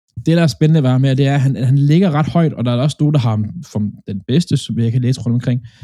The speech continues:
Øh, men han har lige omkring cirka firs mindre touches, end de to andre, vi, jeg har snakket om, altså Hall og, og Walker. Så han er ikke så meget brugt, <laughs> og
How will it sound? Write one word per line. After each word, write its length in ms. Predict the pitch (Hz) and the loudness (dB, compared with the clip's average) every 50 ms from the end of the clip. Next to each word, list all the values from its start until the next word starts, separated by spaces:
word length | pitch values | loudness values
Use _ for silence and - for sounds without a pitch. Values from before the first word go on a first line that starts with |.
| 113 - - - _ _ _ - - | -20 -20 -20 -20 _ _ _ -10 -6
Øh, 600 | 110 110 110 107 113 117 110 107 104 90 73 - | -4 -4 -2 -2 -2 -2 -2 -2 -4 -6 -6 -4
men 260 | 127 135 131 135 135 | -2 -2 0 0 2
han 140 | 123 143 131 | 2 0 0
har 340 | 110 - - 170 180 175 151 - _ _ _ _ _ _ _ _ _ _ _ _ _ _ _ - 147 143 147 151 | -2 -2 0 0 0 0 -2 -4 _ _ _ _ _ _ _ _ _ _ _ _ _ _ _ -4 -2 0 2 4
lige 220 | 170 196 202 - - | 4 4 2 2 0
omkring 380 | - 143 123 - - 160 156 - - _ _ _ _ _ _ _ _ _ _ - - - - - - - | -2 -4 -4 -2 -2 -2 -2 -4 -6 _ _ _ _ _ _ _ _ _ _ -18 -18 -18 -16 -18 -6 -2
cirka 260 | - 151 156 151 139 - - - - - | 0 2 2 2 0 -4 -6 -12 -8 -2
firs 320 | - 202 202 170 120 113 - - - - 139 143 151 160 | 0 2 2 2 2 0 -4 -6 -6 -2 0 2 4 4
mindre 380 | 170 190 170 165 131 117 117 - - - | 4 4 2 2 0 0 -2 -6 -6 -4
touches, 400 | - 131 - - - 110 98 - - - - _ _ _ _ _ _ _ _ _ _ _ _ _ - | -4 -4 -4 -4 -4 -4 -4 -4 -8 -14 -18 _ _ _ _ _ _ _ _ _ _ _ _ _ -6
end 80 | 120 117 | -4 -2
de 80 | 120 | -2
to 160 | 104 - 139 143 120 151 | -2 0 0 0 2 2
andre, 180 | 170 185 180 135 | 4 4 4 4
vi, 60 | 107 101 - 85 | 2 0 0 -2
jeg 60 | 104 107 | -2 -4
har 80 | 104 - - | -4 -2 -2
snakket 240 | 110 107 101 101 101 101 | -2 -2 -2 -2 -2 -2
om, 60 | 98 - - - - - _ - 113 | -4 -4 -6 -6 -8 -10 _ -8 -6
altså 200 | 110 - 104 107 107 107 - - - | -6 -4 -4 -4 -6 -6 -8 -8 -4
Hall 300 | - 117 120 120 127 127 127 - - - - | -2 0 2 2 2 0 0 -2 -6 -6 -6
og, 80 | 113 110 110 - | -6 -6 -6 -6
og 40 | 113 104 110 | -6 -4 -2
Walker. 280 | 110 117 127 - - 131 - _ _ _ _ _ _ _ _ _ _ _ - - - | -2 -2 -4 -4 -8 -12 -16 _ _ _ _ _ _ _ _ _ _ _ -16 -6 -2
Så 80 | - 135 127 113 | 0 0 2 2
han 80 | 131 135 135 | 2 2 0
er 80 | 135 147 175 | 0 0 0
ikke 140 | 175 - - | -2 -4 -6
så 160 | - - 175 | -4 0 0
meget 420 | 165 147 143 135 143 143 147 147 143 - _ _ _ _ - - - _ _ _ _ _ - - | 2 2 0 0 0 0 -2 -2 -2 -4 _ _ _ _ -20 -20 -20 _ _ _ _ _ -4 0
brugt, 280 | 151 202 220 220 - - - - - - - | 0 0 -2 -4 -8 -14 -8 -4 -2 0 0
<laughs> 260 | - - - _ | 0 -2 -4 _
og 40 | - | -4